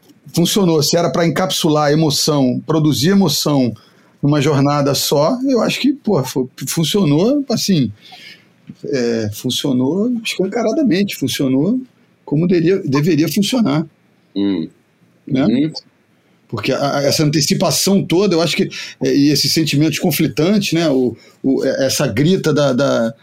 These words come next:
Speaker 1: nas redes que o Gabriel era o campeão moral já antecipado, isso eu acho que,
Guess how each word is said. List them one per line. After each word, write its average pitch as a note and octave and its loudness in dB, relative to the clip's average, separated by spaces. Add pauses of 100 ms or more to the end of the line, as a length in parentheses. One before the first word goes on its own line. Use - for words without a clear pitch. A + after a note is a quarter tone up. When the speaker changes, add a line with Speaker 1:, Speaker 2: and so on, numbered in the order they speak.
(380)
Speaker 1:
nas C3 0
redes B2 2
que - -2
o C#3 4
Gabriel C#3 2
era D3 2
o C#3+ 0
campeão D3+ 0
moral C#3+ 2
já D3+ 0
antecipado, D3 0
isso D3+ 0
eu A3 0
acho G3 -4
que, A3 2